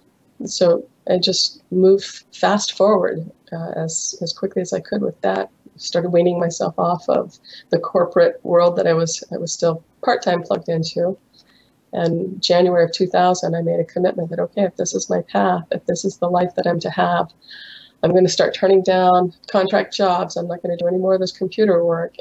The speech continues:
and we're just gonna see, uh, if life can take care of me.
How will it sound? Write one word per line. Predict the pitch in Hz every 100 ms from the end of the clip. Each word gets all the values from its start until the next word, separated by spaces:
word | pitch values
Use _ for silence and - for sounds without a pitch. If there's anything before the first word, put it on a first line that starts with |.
| -
and | 170 165 165 -
we're | 175
just | 180 -
gonna | 175
see, | 170 - 175 170 170 -
uh, | 175 165 -
if | 165
life | 196 175 - -
can | 226 226
take | - -
care | - -
of | 160
me. | 165 165